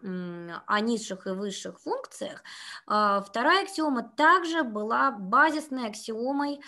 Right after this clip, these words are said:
а, для классических традиционных психологических теорий. И это аксиома о том, что, э, на развитие оказывают влияние социальные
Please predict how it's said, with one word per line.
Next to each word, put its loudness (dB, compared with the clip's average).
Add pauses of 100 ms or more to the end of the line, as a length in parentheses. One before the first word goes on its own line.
(300)
а, 0
для -2
классических -4
традиционных -6
психологических -8
теорий. -16
И -4
это 0
аксиома 0
о 0
том, -4
что, 0 (560)
э, -2
на 0
развитие 0
оказывают 2
влияние 0
социальные 0